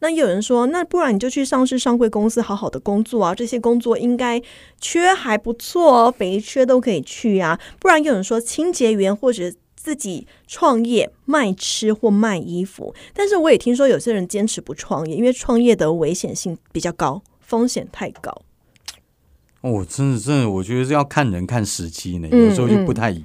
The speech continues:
Speaker 2: 样。
Speaker 1: 嗯。对啊，但是如果你创得好的话，其实这份工作就会是你一辈子的工作。另外也还是有人说业务，因为业务其实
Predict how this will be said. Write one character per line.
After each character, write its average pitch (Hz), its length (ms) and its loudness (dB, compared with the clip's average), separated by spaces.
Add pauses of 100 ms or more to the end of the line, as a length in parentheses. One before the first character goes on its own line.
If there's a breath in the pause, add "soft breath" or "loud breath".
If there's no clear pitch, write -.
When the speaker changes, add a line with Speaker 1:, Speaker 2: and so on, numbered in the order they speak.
Speaker 2:
样。 98 160 -2
Speaker 1:
嗯。 76 40 -10
对 254 120 4
啊， 220 100 0
但 359 100 -2
是 381 100 -2
如 320 100 0
果 294 80 2
你 202 120 0
创 277 340 -2
得 220 100 0
好 190 180 -8
的 156 100 -8
话， 214 220 -4
其 208 140 -4
实 208 40 -2
这 247 120 -2
份 233 140 0
工 214 160 2
作 214 100 2
就 214 120 2
会 208 80 2
是 208 140 -2
你 185 80 -2
一 165 140 -8
辈 190 280 -2
子 - 160 -10
的 151 80 -2
工 160 280 -8
作。 - 240 -6 (240 loud breath)
另 330 180 0
外 320 100 2
也 196 160 0
还 190 140 -8
是 359 140 -4
有 240 120 2
人 156 80 -4
说 214 200 -2
业 254 340 0
务， 185 240 0
因 277 180 0
为 311 120 0
业 294 240 0
务 262 200 2
其 202 160 -4
实 190 340 -4